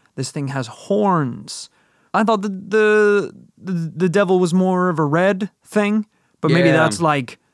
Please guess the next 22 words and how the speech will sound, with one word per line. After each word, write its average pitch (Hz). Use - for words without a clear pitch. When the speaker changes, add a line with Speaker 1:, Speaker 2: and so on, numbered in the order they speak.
Speaker 1:
Coca-Cola 156
getting 143
involved 135
with 131
Santa. 147
Maybe 151
the 135
O 139
G 135
was 139
green. 147
I 127
don't 156
know. 135
Uh, 135
but 135
that's 208
a 254
pretty 190
terrifying 143
Speaker 2:
<laughs> 123
Right. 117